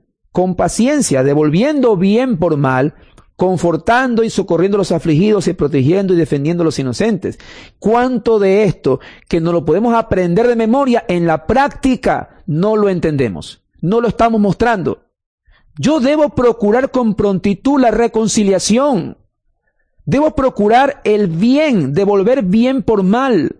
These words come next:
perdonar las injurias con paciencia. Santiago tres, dieciséis, dieciocho dice lo siguiente: "Porque donde hay celos y hay contención, problemas", dice la Escritura, "allí hay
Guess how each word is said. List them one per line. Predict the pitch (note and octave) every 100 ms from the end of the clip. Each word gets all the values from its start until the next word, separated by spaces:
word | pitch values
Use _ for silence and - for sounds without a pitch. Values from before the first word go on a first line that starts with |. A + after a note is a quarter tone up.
| _ _ _ _ _ _ _ _ _ _ _
perdonar | - A#3 G#3 A3+ G#3+ A3+ B3+
las | B3+ -
injurias | A3+ F#3 A#3 B3+ A3
con | A3 G#3+
paciencia. | G#3 G3 G#3+ C4 B3 C#3 A#2+ - _ _ _ _ _ _ _ _ _ _ _ _
Santiago | - G3+ F3 A#3+ A#3+ A3+
tres, | A#3 A#3+ G#3+
dieciséis, | F3+ F3 A3
dieciocho | G#3 A3+ A3+ F#3
dice | F3+ G3+
lo | F#3+
siguiente: | - F3 C4+ G#3 C3 G2 _ _ _ _ -
"Porque | - F#3+ F#3+ F#3
donde | F3 E3
hay | A#3+ C4
celos | - A#3 B3 A3 -
y | E3
hay | F#3+
contención, | G3 E3 D3+ C3+ - F3 C#3+
problemas", | C3 B2+ E3 B3+ B3+ B3 - _ _ _ _ _
dice | D3 D#3+
la | D3
Escritura, | - C3+ G3 A#3 A#3 - _ _
"allí | C#3+ C#3 D3+ G#3
hay | G#3+ C4+ C4